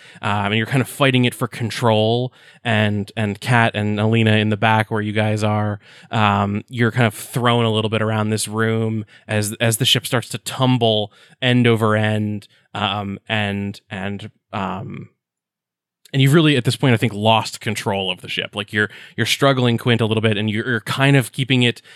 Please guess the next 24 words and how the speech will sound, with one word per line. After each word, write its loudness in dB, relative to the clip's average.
pointed 2
in, 4
in 0
somewhat 4
of -2
the 0
right 2
direction, 2
but -2
you, 0
and 2
you're 0
able 0
to -8
get 0
it 0
to 0
hit -2
at -4
least, -2
I -4
think, -2
nose 4
first, -4